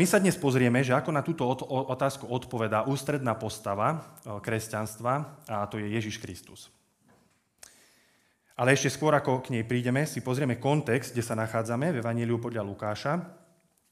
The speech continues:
A zhruba do deviatej kapitoly sme mohli vidieť, že nám evanjelista Lukáš opisuje, kto je Ježiš a prečo prišiel.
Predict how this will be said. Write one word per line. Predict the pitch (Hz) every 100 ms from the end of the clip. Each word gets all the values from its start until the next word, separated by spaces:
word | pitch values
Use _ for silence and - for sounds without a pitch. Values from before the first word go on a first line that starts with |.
| -
A | 120
zhruba | 113 175 170
do | 127
deviatej | 139 196 185 131 135
kapitoly | 135 151 113 104 117 170 - - -
sme | 110 110 113 110 -
mohli | 127 165 143
vidieť, | 117 113 107 113 156 - -
že | - 117
nám | 117 110
evanjelista | 120 135 160 165 151 151 110 107
Lukáš | 117 101 110 110 -
opisuje, | 135 143 - 113 98 - -
kto | - - 147 190
je |
Ježiš | 127 104 101 98 117 156 - - _ _ -
a | 101
prečo | - 143 147 143
prišiel. | 120 113 95 - 85